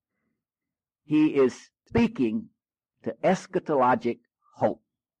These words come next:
In Paul's view, the middle of the tripartite gifts of the gospel, faith and hope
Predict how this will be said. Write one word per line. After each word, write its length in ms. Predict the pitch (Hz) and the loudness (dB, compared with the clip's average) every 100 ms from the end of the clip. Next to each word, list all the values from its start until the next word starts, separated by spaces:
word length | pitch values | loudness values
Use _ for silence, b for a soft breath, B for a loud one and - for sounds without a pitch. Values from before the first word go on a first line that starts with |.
| _ _ _ _ _ _ _ _ _ - | _ _ _ _ _ _ _ _ _ -4
In 180 | 135 127 | -2 0
Paul's 440 | 170 170 156 - | 4 4 4 0
view, 360 | 123 135 123 - _ _ - | 0 2 2 -2 _ _ -12
the 160 | 113 117 | -2 2
middle 400 | 156 165 135 117 | 4 4 4 4
of 160 | 107 | 0
the 80 | 107 | -4
tripartite 840 | - 131 131 139 123 131 110 87 | -4 -2 -2 -2 -2 -2 -4 -4
gifts 400 | 95 143 - - | 0 0 0 -4
of 120 | 113 | -4
the 100 | 107 | -4
gospel, 640 | 95 101 - - 80 82 85 _ _ _ _ _ _ _ _ _ _ _ _ _ | -2 -4 -4 -10 -8 -8 -10 _ _ _ _ _ _ _ _ _ _ _ _ _
faith 380 | 147 139 120 - _ _ _ _ _ _ _ _ _ _ _ | 2 2 0 -6 _ _ _ _ _ _ _ _ _ _ _
and 160 | - 85 | -18 -6
hope 380 | 143 131 113 | 2 4 2